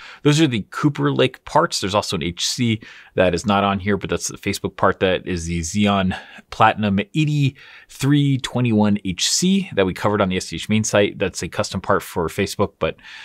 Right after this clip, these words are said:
it's basically, if you see an H after the number, that's a Cooper Lake part that launched in June of twenty twenty. Those Cooper Lake parts are still considered current generation parts, but they're really focused more now on the four socket and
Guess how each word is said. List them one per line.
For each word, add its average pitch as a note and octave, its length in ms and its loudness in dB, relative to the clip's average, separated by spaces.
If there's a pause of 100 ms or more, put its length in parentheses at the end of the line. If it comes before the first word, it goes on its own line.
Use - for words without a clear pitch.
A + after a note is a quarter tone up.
(440)
it's C3 120 2
basically, B2 380 4
if G2 80 2
you G2 80 -2
see D#3+ 240 4
an A#2+ 80 0
H A2 320 0
after G2+ 300 -2
the G2 80 -2
number, F#2 400 0
that's G2 200 0
a D#2+ 100 -8
Cooper D3 360 0
Lake B2 220 2
part G#2 260 2
that F2+ 120 0
launched F2+ 360 -4
in F2 160 -2
June F#2+ 280 0
of E2 200 -4
twenty - 380 -10
twenty. - 500 -2 (240)
Those E3+ 160 8
Cooper F3+ 260 2
Lake D#3+ 180 4
parts D#3+ 180 4
are D3 140 2
still - 340 4
considered G#2+ 540 0
current C3 260 2
generation A2 400 0
parts, C3 260 0
but - 120 -16
they're E3+ 80 -2
really G3+ 100 4
focused C#3 380 0
more A2 240 2
now G2+ 240 4
on F#2+ 260 0
the F2 140 -2
four C3+ 280 0
socket G#2 480 0
and D#2+ 140 -10